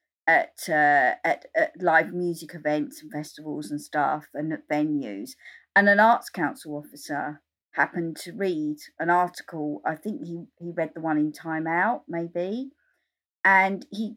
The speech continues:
he got my phone number from someone and phoned me up and said, "Would you like to do a pilot programme project and explore some ideas around this?"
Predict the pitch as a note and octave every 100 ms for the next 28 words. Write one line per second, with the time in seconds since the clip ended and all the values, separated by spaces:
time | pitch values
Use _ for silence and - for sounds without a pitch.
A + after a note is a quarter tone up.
0 | _ G#3 G#3 A#3 G3+ F#3+ A3 A3+ G3 D#3+
1 | D#3 - D3+ - D3 D3+ D3+ D3+ G3+ -
2 | F3 F3+ - G3 G3+ G3 G#3 - F3 E3+
3 | F3 - _ F#3 F3 F#3 F#3 - - -
4 | F#3 F3 _ F3 E3+ - - G3+ G#3 E3
5 | E3 - G3 F#3 - D#3+ - - E3 E3
6 | - E3+ D#3+ D#3+ F#3 G3+ E3+ D3+ D3 D3+
7 | D3 C3 C#3 - -